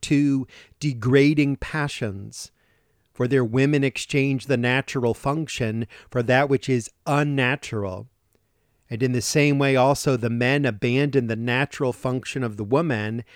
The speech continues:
and burned in their desire toward one another, men with men committing indecent acts and receiving in their own persons the due penalty of their error. And just as they did not see fit to acknowledge God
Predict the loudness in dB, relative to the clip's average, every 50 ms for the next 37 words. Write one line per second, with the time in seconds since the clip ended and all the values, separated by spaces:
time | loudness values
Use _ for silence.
0 | -20 -20 _ _ _ -6 -6 -6 -6 -6 -4 -2 0 2 2 4 4 2 4 4
1 | 4 2 4 4 2 2 2 2 -2 -4 -2 0 0 2 2 2 2 2 0 -2
2 | -4 -6 -4 -2 -2 -2 -2 -4 -4 -4 -4 -4 -2 -2 -2 -4 -2 -2 -4 -4
3 | -4 -6 -8 -12 -16 _ _ _ _ _ _ _ _ _ _ _ _ _ -6 -2
4 | 2 4 4 4 4 2 2 2 2 0 0 -2 -2 0 0 2 2 0 0 -2
5 | -4 -4 -4 0 0 0 0 0 0 -2 -2 -4 -4 -4 -4 -4 -4 -4 -4 -4
6 | -4 -6 -6 -8 -6 -4 -2 -2 -2 -4 -6 -10 -14 -16 -16 -18 _ -20 -20 _
7 | _ -10 -8 -6 -4 -4 -4 -2 2 2 2 4 2 2 0 0 0 0 0 0
8 | 0 0 -2 -2 -4 -8 -6 -6 -4 -4 -4 -6 -6 -6 -6 -4 -6 -8 -8 -10
9 | -14 -16 -20 -20 _ _ _ -2 -2 -2 -4 0 2 2 4 4 2 2 0 -2
10 | -2 -2 -2 0 0 -2 -4 -4 -4 -4 -4 -4 -6 -6 -8 -6 -2 -2 0 0
11 | 0 0 -2 -2 0 0 0 0 -2 -4 -8 -10 -12 -16 _ _ _ _ _ _
12 | _ _ _ _ _ _ _ _ _ _ _ _ _ _ _ _ _ _ _ _
13 | _ _ _ _ _ _ _ _ _ _ _ _ _ _ _ _ _ _ _ _
14 | _ _ _ _ _ _ _ _ _ -8 -8 -6 -4 0 2 2 2 2 2 0
15 | 0 0 2 2 2 4 4 0 0 0 0 0 0 -2 -2 -4 -4 -6 -6 -2
16 | 0 0 0 0 0 -2 -4 -4 -4 -2 -4 -4 -2 -2 -2 -4 -4 -4 -2 0
17 | 0 2 2 0 -2 -4